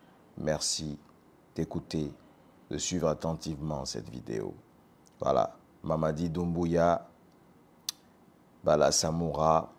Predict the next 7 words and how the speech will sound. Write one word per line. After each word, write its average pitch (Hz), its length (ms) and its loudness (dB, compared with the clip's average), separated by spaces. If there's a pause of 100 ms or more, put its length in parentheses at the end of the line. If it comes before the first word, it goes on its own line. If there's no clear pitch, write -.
(560)
Idi 85 440 -2
Amin, 80 580 -2 (120)
vers 85 340 6
la 76 140 4
fin. 78 360 -2 (1080)
Ah 71 160 0
oui, 76 260 0